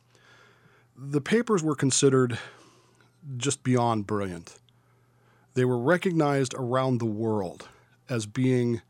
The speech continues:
the best argument in favor of liberty. They really were. The Constitution was seen as the preserving of liberty, and these, these particular documents were seen by mul-, many countries as being,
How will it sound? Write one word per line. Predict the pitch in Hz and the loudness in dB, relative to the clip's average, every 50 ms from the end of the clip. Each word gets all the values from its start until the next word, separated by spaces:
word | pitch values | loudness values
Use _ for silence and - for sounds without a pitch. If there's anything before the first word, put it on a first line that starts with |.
| _ _ _ _ _ _ _ _ _ _ _ _ _ _ _ _ - | _ _ _ _ _ _ _ _ _ _ _ _ _ _ _ _ -14
the | 120 113 123 127 | -8 -4 -2 0
best | 117 165 165 147 - - | 0 2 0 0 2 2
argument | 147 143 139 131 123 117 113 110 | 2 2 2 2 0 0 0 -2
in | 104 | -4
favor | 101 - - 135 127 127 120 107 110 104 - | -6 -4 -2 0 2 2 2 0 -2 -4 -6
of | 107 110 101 | -6 -8 -6
liberty. | 110 113 113 98 107 95 - 90 82 85 - - _ _ _ _ _ _ _ _ _ - | -4 -4 -4 -4 -4 -6 -8 -10 -12 -12 -14 -20 _ _ _ _ _ _ _ _ _ -2
They | - 127 | 2 2
really | 123 131 151 156 135 120 | 4 4 4 4 4 2
were. | 107 113 113 98 92 | 0 0 -2 -4 -4
The | 95 98 | -6 -8
Constitution | - - 135 127 - - 110 - - 127 - - 117 | -8 -6 -6 -6 -6 -8 -10 -6 -6 -6 -4 -4 -4
was | 110 104 - | -6 -4 -4
seen | - 123 120 117 | -2 0 0 0
as | 107 101 - | -2 -4 -6
the | 107 | -8
preserving | - - 110 107 113 120 127 123 123 120 120 113 - _ - | -6 -6 -4 -2 0 0 0 0 0 0 0 -2 -4 _ -10
of | 127 117 | -6 -4
liberty, | 123 123 123 127 123 123 120 _ _ _ _ - _ _ _ _ _ _ _ _ _ _ _ _ _ _ _ - | -2 0 0 0 0 0 -4 _ _ _ _ -20 _ _ _ _ _ _ _ _ _ _ _ _ _ _ _ -4
and | 123 127 120 | -2 -2 0
these, | 117 131 131 123 117 - - - - - - - - _ _ _ _ _ _ _ - - 135 | 2 2 2 2 2 0 -2 -4 -8 -16 -20 -20 -20 _ _ _ _ _ _ _ -20 -16 -12
these | 127 120 123 143 143 139 123 - | -8 -4 0 0 2 2 0 -2
particular | - 147 131 - 139 - 147 127 110 | -4 -8 -6 -2 -2 0 2 0 0
documents | 104 113 113 120 117 - - 110 101 - | 2 2 0 0 0 -2 -4 -4 -4 -6
were | - 101 | -8 -6
seen | - - - 127 123 117 110 101 92 - _ _ - _ _ _ _ _ _ _ _ _ _ _ _ _ _ _ _ - - - - | -4 -4 -2 -2 -2 -2 -4 -6 -8 -10 _ _ -20 _ _ _ _ _ _ _ _ _ _ _ _ _ _ _ _ -20 -20 -20 -14
by | 165 143 120 110 131 117 117 117 120 | -10 -10 -6 -2 -2 0 0 -2 -2
mul-, | 104 123 127 123 123 131 139 147 143 143 | -4 -2 0 2 4 4 4 4 2 0
many | 139 131 143 156 139 | 0 2 4 4 4
countries | 110 - 117 104 - - 101 101 107 | 2 0 -4 -4 -4 -8 -8 -6 -6
as | 110 107 | -6 -6
being, | 101 110 127 127 127 123 120 117 117 113 | -4 -2 0 2 2 2 2 2 0 -2